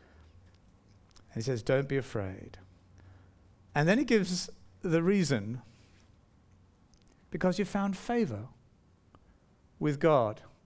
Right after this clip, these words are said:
Didn't say you've earned favor from God. You notice that?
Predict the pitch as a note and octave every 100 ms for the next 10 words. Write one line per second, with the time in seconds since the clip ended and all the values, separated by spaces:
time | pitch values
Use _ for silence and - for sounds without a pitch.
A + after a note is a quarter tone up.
0 | _ _ _ _ - - - _ _ _
1 | _ _ _ _ _ _ _ G3+ E4 C4+
2 | G#3+ F#3 E3 C#3+ E3+ G3+ A3 B2+ - -
3 | A#2 A2 - A#2 C#3 C4+ - F3+ A3 A3+
4 | A#3+ D#4